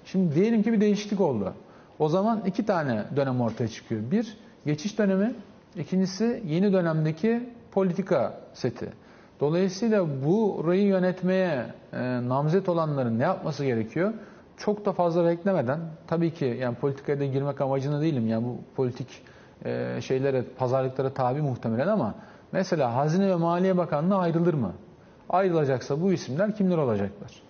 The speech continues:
İşte yeni dönemde, e, ticaret, sanayi bunlar çok önemli ama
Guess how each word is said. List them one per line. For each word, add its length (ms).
İşte 220
yeni 240
dönemde, 540
e, 400
ticaret, 560
sanayi 480
bunlar 240
çok 240
önemli 260
ama 280